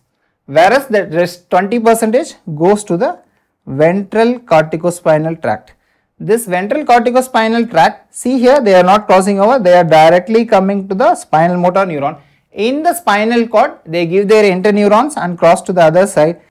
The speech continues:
and finally they will give their branches to the proximal group of muscles. So proximal group is done with the help of ventral corticospinal tract or medial corticospinal tract, and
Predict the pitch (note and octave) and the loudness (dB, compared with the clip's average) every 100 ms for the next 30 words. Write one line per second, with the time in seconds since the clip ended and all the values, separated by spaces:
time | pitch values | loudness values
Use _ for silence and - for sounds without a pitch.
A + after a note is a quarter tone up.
0 | _ - D#3 E3 F#3 G#3 A#3+ A3 G#3 G3 | _ -8 -6 0 0 2 0 2 2 2
1 | G3 G3 G3+ F3 F3 F3+ G3 G#3 C#4 E4 | 0 2 0 0 0 -2 -8 -4 -4 -6
2 | _ _ _ _ - G#3 A3+ - - C4 | _ _ _ _ -4 0 0 -2 -8 -2
3 | B3 C4 C4 A3+ E3+ F3 F3 F3+ - D3 | 0 2 0 -4 -2 0 0 -2 -2 -6
4 | B2+ B2 A2+ - _ _ _ - D#3+ E3 | -10 -10 -18 -20 _ _ _ -10 -4 0
5 | E3 - A3 A3+ G3+ A3+ A#3 F3+ F3 F#3+ | 0 0 0 2 2 2 0 0 -2 -2
6 | F#3 F3 F3 F3 G3+ D3+ D3+ F#3 F#3+ F3 | -4 -2 -4 -4 -4 -2 -4 -4 -4 -4
7 | F3+ F#3+ F3+ E3+ E3+ B3+ - - D3 C#3+ | -4 -8 -8 -8 -6 -8 -8 -4 -4 -2
8 | D3 E3 D#3+ D#3 D#3+ D#3 D3+ D3 C#3+ G#3+ | -4 -4 -2 -2 -4 -8 -8 -8 -10 -10
9 | C#4 _ _ _ - C4 | -12 _ _ _ -10 -8